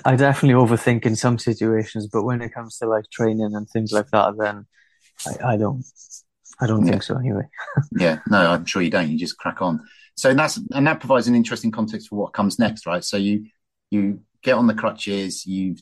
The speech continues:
Speaker 2: do feel sorry for yourself for a couple of days, you get the scan, you get the diagnosis that it's not a fracture, which must have been a bit of a relief, I guess, when you find it's not a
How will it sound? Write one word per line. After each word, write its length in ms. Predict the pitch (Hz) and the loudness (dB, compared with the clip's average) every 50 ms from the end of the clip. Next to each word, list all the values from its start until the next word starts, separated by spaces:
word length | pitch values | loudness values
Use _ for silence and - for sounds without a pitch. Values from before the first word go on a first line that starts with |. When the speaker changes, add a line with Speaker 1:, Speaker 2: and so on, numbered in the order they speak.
| _ | _
Speaker 2:
do 140 | - 101 98 | -2 -2 -2
feel 200 | - - 101 90 | -2 -2 -4 -4
sorry 220 | - - 101 95 90 | -4 -2 -4 -4 -4
for 80 | - | -4
yourself 260 | 95 87 - 92 90 - | -6 -4 -2 -2 -2 -2
for 80 | - | -6
a 40 | 82 | -8
couple 220 | - - - - 110 | -6 -6 -6 -6 -4
of 60 | - | 0
days, 400 | 98 95 92 87 90 87 - - | 0 2 2 2 0 -2 -4 -6
you 60 | - | -6
get 180 | - 95 87 - | -6 -6 -6 -6
the 100 | 92 82 - | -8 -10 -6
scan, 540 | - - - - 104 98 95 92 92 92 | -6 -4 0 2 4 6 6 6 6 4
you 120 | 90 87 80 | 2 0 0
get 180 | - 95 - - | 0 -2 -2 -2
the 100 | 90 87 | -6 -6
diagnosis 760 | - - 90 92 90 - 95 92 90 87 - - - 85 - | -2 2 2 2 2 2 0 -2 -2 -2 -4 -6 -8 -8 -8
that 100 | - 85 | -8 -8
it's 140 | 82 - - | -6 -2 0
not 140 | 92 90 87 | 0 0 0
a 40 | |
fracture, 640 | - - - - 98 98 95 92 - - - 90 87 | -2 -6 -6 -2 0 0 0 0 -2 -10 -6 -4 -4
which 160 | 82 78 - | -4 -2 0
must 260 | 90 92 - - - | 0 2 0 0 -4
have 120 | - 78 - | -8 -8 -4
been 300 | 92 87 87 85 82 - | -2 0 0 0 -2 -4
a 60 | - - | -10 -8
bit 180 | - - 98 - | -2 -2 -2 0
of 60 | 90 | 0
a 40 | 85 | -2
relief, 460 | 82 85 87 95 101 95 82 - - | -2 0 0 0 0 -2 -2 -4 -6
I 60 | 78 | -8
guess, 360 | 78 - 85 - - - - - | -6 -6 -8 -6 -8 -10 -8 -6
when 100 | - 82 | -6 -6
you 80 | 76 - | -4 -4
find 180 | - 87 80 | -4 -2 -2
it's 120 | 76 - - | -2 -2 -2
not 300 | 87 87 80 - - | 0 0 -2 -4 -10
a 20 | - | -20